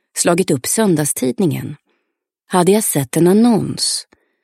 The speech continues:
där man sökte en speciallärare till en klass för barn med beteendestörningar. En fullständigt rättfram annons, synnerligen rättfram respons också.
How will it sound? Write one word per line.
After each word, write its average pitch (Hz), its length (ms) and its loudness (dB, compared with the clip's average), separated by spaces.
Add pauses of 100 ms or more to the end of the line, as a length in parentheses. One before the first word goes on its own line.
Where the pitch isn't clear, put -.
(100)
där 170 80 2
man 165 140 4
sökte 202 420 -2
en 139 120 0
speciallärare 175 1080 0
till 160 160 -2
en 170 100 2
klass 139 380 -4
för 185 140 -2
barn 139 300 0
med 139 120 2
beteendestörningar. 165 1300 0 (1080)
En 208 100 2
fullständigt 254 720 0
rättfram 214 800 0
annons, 160 720 0 (560)
synnerligen 180 800 2
rättfram 151 640 0
respons 214 640 0
också. - 400 -10